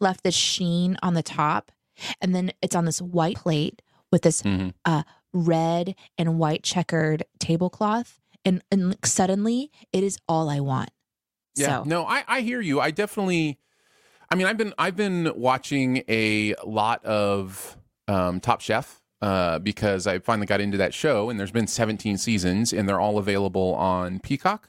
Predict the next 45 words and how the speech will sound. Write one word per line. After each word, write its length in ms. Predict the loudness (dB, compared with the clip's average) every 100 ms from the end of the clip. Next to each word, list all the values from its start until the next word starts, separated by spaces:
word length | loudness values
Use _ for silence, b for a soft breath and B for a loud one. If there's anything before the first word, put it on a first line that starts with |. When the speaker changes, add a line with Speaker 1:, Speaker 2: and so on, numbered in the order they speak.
| -6
Speaker 2:
I 80 | -4
think. 320 | -4 -6 -8 _ b b b b b -4
And 220 | -2 0
so 440 | 0 2 2 0 -2
my 180 | -2
wife 200 | 0 0
and 80 | 0
I 400 | 2 2 2 -2
have 300 | -2 0 0
just 220 | -2 -2
been 320 | 0 2 0 0
kind 180 | 0
of 100 | 0
zooming 380 | -2 -2 0 -2
through 280 | -2 0 0
them. 220 | 0 0
We're 140 | 0 0
into 320 | 2 2 0 -4
season 680 | -4 0 0 2 2 0 -2
fourteen 760 | -2 0 0 -2 -2 0 0
now, 340 | 0 -2 -4 -8
I 80 | -8
think. 280 | -6 -8 -6
Thirteen 400 | -4 -4 -4 -6
or 20 |
fourteen, 380 | -4 -6 -4 -6
I 20 |
can't 180 | -4 -2
remember. 360 | 0 -2 -4 _ b b b b b b
But, 120 | -2
uh, 60 | 0
yes, 320 | 0 -2 -4
occasionally 540 | -2 0 0 0 0
they 140 | 2 0
will 160 | 0
make 180 | 0 -2
something, 340 | -2 -2 0 0
and 120 | 0
I'll 80 | 2
be 100 | 2
like, 260 | 0 -2 -4
"Oh, 420 | -2 0 0 -4 -10 _ -12
that 380 | -4 2 2 2
looks 180 | -2 -2
delicious. 680 | 0 0 2 0 0 -6